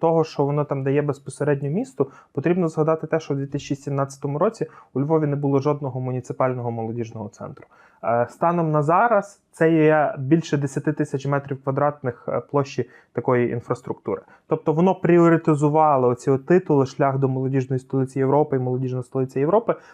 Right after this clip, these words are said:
те, що, е, з молоддю треба рахуватися, і для них треба створювати інфраструктуру, для них треба створювати послуги.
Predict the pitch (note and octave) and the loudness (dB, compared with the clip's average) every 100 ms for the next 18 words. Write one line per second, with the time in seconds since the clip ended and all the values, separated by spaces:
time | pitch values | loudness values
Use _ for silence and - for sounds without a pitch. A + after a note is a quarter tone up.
0 | _ - E3+ F3 - C#3+ B2+ - _ - | _ -2 -2 -2 -2 -2 -2 -10 _ 0
1 | B2+ B2+ B2+ A#2+ A#2 - - D3 E3 F3+ | 2 4 4 2 0 -4 -8 2 4 6
2 | F3 D#3 D3+ D#3+ D#3 - C#3 D#3+ F3+ E3+ | 4 2 2 2 0 0 0 0 0 0
3 | D3+ C3 C#3 D#3 D3+ D3+ D3 D3 - C#3 | 0 0 0 0 -2 -2 -2 -4 -6 0
4 | D3+ C#3+ C3+ C3+ C#3+ C#3+ C#3+ C#3+ C3 C#3+ | 2 2 0 -2 -2 -4 -4 -4 -4 -6
5 | C#3 F#3 G3+ C#3+ C3+ C#3+ - C#3 C#3 - | -4 0 0 0 0 -2 -2 -4 -4 -2
6 | C#3 C3+ C3 - A#2 - - | 0 0 -2 -2 -2 -2 -10